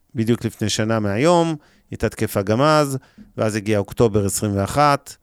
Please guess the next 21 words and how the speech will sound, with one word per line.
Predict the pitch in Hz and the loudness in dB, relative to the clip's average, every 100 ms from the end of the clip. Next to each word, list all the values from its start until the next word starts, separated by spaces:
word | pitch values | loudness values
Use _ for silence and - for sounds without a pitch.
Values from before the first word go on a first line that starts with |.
| _ _ - | _ _ -8
ושוב | 139 202 170 | 0 2 4
ראינו | 139 123 117 110 | 4 4 2 0
שמאוקטובר | 104 113 110 107 107 104 - 113 110 | 0 0 0 2 0 0 2 4 4
לאוקטובר | 107 101 - 120 110 107 | 2 0 -2 -2 0 -2
אנחנו | 95 104 101 | -4 -8 -8
מסכמים, | - 104 - 110 110 | -8 -10 -8 -6 -6
אה, | 104 101 | -6 -8
תקופה | - 107 - 113 107 | -8 -12 -4 -2 -2
של | - | -4
ירידות | 104 101 101 - | -6 -4 -6 -4
חדות | 113 127 139 | -4 -2 -2
בסך | 131 - 117 117 | -4 -2 -2 -4
הכל, | - 113 107 104 - | -4 -2 -2 -2 -4
למרות | 110 117 120 | -2 -2 0
שהיה | 117 113 | 2 4
הרבה | 104 101 131 | 2 2 2
נזילות, | 135 127 135 131 | 2 2 2 2
ועדיין | 151 185 202 | 2 2 2
יש | 175 135 | 0 0
הרבה | 117 104 | 0 0
נזילות. | 101 92 87 - - | 0 -4 -6 -10 -14